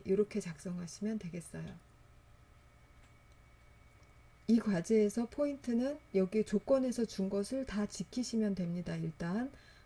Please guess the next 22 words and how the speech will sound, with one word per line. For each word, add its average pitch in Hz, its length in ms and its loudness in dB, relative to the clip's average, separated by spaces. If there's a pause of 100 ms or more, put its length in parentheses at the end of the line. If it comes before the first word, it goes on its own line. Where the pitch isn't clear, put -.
아, 170 160 -4
반복 202 440 0
블럭을 196 560 4 (260)
두 196 180 -2
개를 208 320 6
만들고 196 680 4
두 180 200 -4
개의 208 240 6
이름을 247 640 2 (280)
각각 233 500 -2 (160)
다르게 214 440 2
정하는 190 440 0
것이 190 260 -2
첫 - 200 -10
번째겠죠. 220 720 2 (540)
그리고 240 500 2 (280)
루프 208 320 4
인터럽트 214 540 2
블럭 202 320 4
만들고 202 840 4 (280)
루프 190 280 2
인터럽트가 196 800 0